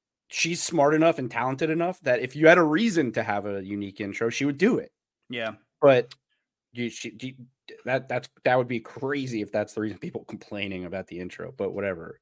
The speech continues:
Speaker 2: We
Speaker 1: Like,
Speaker 2: had,
Speaker 1: that's
Speaker 2: uh,
Speaker 1: yeah.
Speaker 2: we, we had no Punk this week, right?
Speaker 1: No.
Speaker 2: No Punk. Okay.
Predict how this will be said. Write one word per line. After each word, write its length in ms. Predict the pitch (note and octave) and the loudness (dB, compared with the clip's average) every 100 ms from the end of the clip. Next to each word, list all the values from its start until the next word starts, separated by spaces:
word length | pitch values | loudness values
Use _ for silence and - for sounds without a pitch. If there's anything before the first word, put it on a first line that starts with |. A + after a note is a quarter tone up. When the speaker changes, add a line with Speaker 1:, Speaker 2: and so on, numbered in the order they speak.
| _ | _
Speaker 2:
We 120 | F3+ | 2
Speaker 1:
Like, 100 | G3 | 6
Speaker 2:
had, 120 | F#3+ F3 | 8 10
Speaker 1:
that's 60 | |
Speaker 2:
uh, 220 | E3 D3+ E3 - _ _ - | 10 8 4 0 _ _ -6
Speaker 1:
yeah. 200 | F#3+ D#3+ | -6 -4
Speaker 2:
we, 100 | F#3 F#3+ _ - | -6 -6 _ 0
we 100 | F3 | 6
had 120 | E3+ | 6
no 160 | F3+ F#3 | 6 2
Punk 300 | D3 F3+ C#3+ | 4 2 2
this 180 | C3+ A#2+ | -8 -8
week, 220 | G#2+ A2+ | -12 -2
right? 220 | A#2 D3 - _ _ _ _ _ _ _ | 0 0 -2 _ _ _ _ _ _ _
Speaker 1:
No. 200 | G2+ - _ _ _ _ - | -10 -10 _ _ _ _ -8
Speaker 2:
No 100 | B2 | -8
Punk. 300 | A2+ G2+ F#2 - | -8 -14 -14 -12
Okay. 300 | A2 G2+ | -12 -12